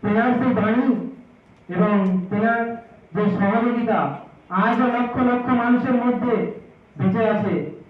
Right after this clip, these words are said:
আজও আমরা ইতিহাসের পাতায় পড়তে পাই সেই স্বামীজিকে, আজও আমরা খুঁজে পাই আমাদের মধ্যে সেই স্বামীজিকে।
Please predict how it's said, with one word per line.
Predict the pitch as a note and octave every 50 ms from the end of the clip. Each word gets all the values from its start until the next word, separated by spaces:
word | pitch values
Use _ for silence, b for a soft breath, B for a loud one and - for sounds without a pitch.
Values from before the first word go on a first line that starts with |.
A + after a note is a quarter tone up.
| - - -
আজও | F3 F#3 G3+ A#3+ B3 A#3+ B3
আমরা | B3+ B3+ B3+ B3 B3 B3+
ইতিহাসের | B3 A#3+ A#3 A#3+ B3 B3+ A#3+ - C4 B3
পাতায় | - A#3 A#3 A#3+ B3 A#3 A#3+ B3
পড়তে | B3 A#3+ B3 B3+ G3+
পাই | A#3+ A#3 A3+ G3+ F3+ E3+ - - - - - - - - - - - -
সেই | G3+ G#3 G#3 G3+
স্বামীজিকে, | F#3+ F#3 F#3+ G#3 G#3 G3+ G3 - F#3 D#3+ C#3 C3+ - - - - - - - -
আজও | F3+ G3 A3+ B3 B3 B3+ B3+ B3+
আমরা | B3 B3 B3 B3 B3 A3+
খুঁজে | A#3 A#3 G#3+ B3 B3 A#3
পাই | A#3 A3+ A3+ A3+
আমাদের | A3 A3 A3+ G#3 A3+ A3+
মধ্যে | A3+ A3+ A3+ - - F#3 G#3+ G3+ -
সেই | G#3+ G#3 G3+
স্বামীজিকে। | F#3+ F#3+ F#3+ G#3 G3+ F#3 - - F3+ D3+ C3+ - -